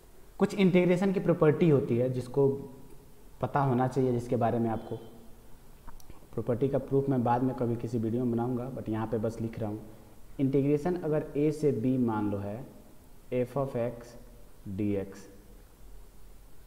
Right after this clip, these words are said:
इसका इंटीग्रल जो है, integration ए से बी f of a plus b minus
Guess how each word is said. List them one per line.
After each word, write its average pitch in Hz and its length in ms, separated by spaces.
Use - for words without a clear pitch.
इसका 131 280
इंटीग्रल 147 520
जो 139 120
है, 110 260
integration 127 720
ए 135 200
से 135 520
बी 127 420
f 131 320
of - 1040
a 139 200
plus 123 440
b 110 80
minus 104 480